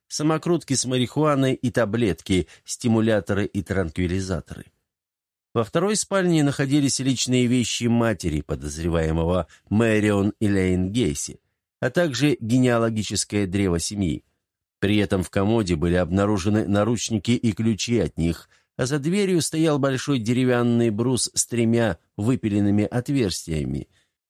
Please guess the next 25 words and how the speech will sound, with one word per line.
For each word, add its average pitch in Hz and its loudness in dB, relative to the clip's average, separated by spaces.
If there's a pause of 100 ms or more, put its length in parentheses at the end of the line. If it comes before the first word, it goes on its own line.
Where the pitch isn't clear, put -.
(140)
На 117 2
чердаке 107 0
полицейским 95 -2
попались 101 0
полицейские 107 0
значки 110 0
и 127 0
резиновый 123 0
фаллос 127 0
длиной 127 2
более 107 0
сорока 101 -2
сантиметров. - -6 (640)
Кроме 143 0
того, 135 2
в - -8
число 123 -2
улик 127 2
были 107 0
внесены 110 2
шприцы, 147 -4
коричневый 120 0
флакон, 139 -2
пахнувший 143 -2
эфиром, 135 0